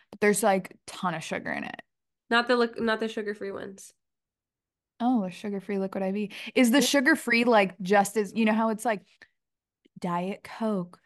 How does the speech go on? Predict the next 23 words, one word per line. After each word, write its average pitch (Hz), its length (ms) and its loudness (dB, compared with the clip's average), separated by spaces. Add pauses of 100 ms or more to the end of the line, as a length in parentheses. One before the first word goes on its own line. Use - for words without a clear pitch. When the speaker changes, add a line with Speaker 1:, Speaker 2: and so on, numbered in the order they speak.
Speaker 2:
Oh, 220 240 8
and 214 100 8
Speaker 1:
sugar 208 40 8
Speaker 2:
it's - 200 0
gross. 190 300 2
Speaker 1:
that 220 100 8
are, 220 100 6
like, 196 220 6 (100)
just 202 300 2
as 190 180 0 (120)
worse 175 360 -2
for 208 140 -4
you, 220 400 -2
you 240 140 -4
know, 240 260 0
or 202 160 0
even 185 360 -4
Speaker 2:
Oh, 202 240 4
Speaker 1:
worse. 226 140 -8
Speaker 2:
uh, 220 40 0 (1200)
I - 60 -8
don't 494 260 0
know. 220 120 -8